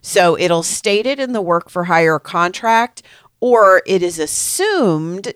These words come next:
if you don't have another contract at times. So make sure you cover yourself, because in that case, you have no recourse on how those images are used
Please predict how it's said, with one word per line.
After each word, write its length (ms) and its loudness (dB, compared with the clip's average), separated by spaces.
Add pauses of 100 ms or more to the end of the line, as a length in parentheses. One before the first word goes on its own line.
if 240 -4
you 140 -6
don't 300 -2
have 280 -2
another 400 -2
contract 840 -2 (340)
at 220 0
times. 640 -4 (100)
So 300 0
make 260 -4
sure 240 -4
you 180 -4
cover 440 -2
yourself, 600 0
because 300 -8
in 160 -6
that 240 -2
case, 460 -6 (340)
you 360 -8
have 280 0
no 400 0
recourse 920 -6 (280)
on 220 2
how 240 2
those 280 0
images 540 -4
are 140 -4
used 680 -8